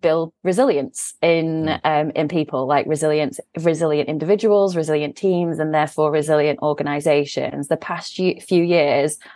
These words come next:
Speaker 1: has definitely magnified and shone a light on how important it is for us to be resilient.
Speaker 2: Mm.
Speaker 1: Things happen that we don't plan for. There's adversities,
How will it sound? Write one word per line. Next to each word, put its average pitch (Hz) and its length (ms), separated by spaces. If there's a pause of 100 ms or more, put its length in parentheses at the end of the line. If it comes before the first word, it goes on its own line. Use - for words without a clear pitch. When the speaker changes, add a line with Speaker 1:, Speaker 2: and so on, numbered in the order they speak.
(140)
Speaker 1:
has 151 420 (300)
definitely 170 480
magnified 147 880 (320)
and 156 160
shone 160 260
a 156 80
light 151 460
on 135 360 (220)
how 165 280
important 156 460
it - 160
is 143 420 (180)
for 151 240
us 147 220
to 147 300
be 143 180
resilient. 131 540 (480)
Speaker 2:
Mm. 95 60
Speaker 1:
Things 185 440
happen 151 580
that 151 160
we 156 140
don't 147 240
plan 160 280
for. 147 360
There's 143 260
adversities, 151 1080